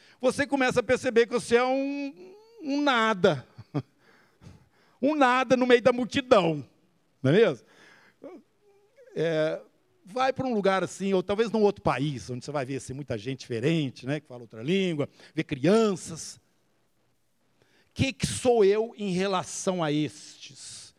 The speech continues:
Eles também têm a vida, têm as necessidades, têm as expectativas.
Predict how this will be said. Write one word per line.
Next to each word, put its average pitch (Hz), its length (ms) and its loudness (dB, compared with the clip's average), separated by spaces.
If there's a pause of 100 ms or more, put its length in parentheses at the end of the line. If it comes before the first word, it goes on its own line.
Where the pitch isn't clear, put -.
(420)
Eles 214 320 -6
também 170 360 0
têm 220 120 2
a 233 80 -4
vida, 196 320 -6
têm 170 140 -2
as 156 80 -2
necessidades, 180 720 -6
têm 170 100 -4
as 170 100 -2
expectativas. 208 840 -8